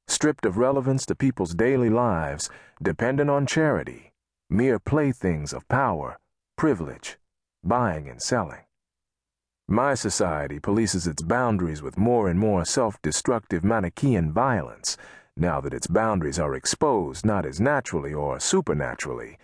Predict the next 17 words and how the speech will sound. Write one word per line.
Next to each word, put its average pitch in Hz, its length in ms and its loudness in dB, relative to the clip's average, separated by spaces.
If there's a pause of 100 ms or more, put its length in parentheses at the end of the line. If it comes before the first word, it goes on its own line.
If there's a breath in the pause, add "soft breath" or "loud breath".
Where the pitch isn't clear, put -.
(220 loud breath)
ordained, 87 720 0 (360)
but 98 160 2
organized 85 880 0
through 101 160 2
various 104 480 0
sorts 98 280 0
of 85 100 -6
coercion 104 580 0
by 82 160 0
some 180 320 0
members 80 320 0
of 69 80 -4
the 64 80 -12
society 71 720 -4 (240 loud breath)
to 101 100 0
benefit 95 460 0
themselves 73 800 -2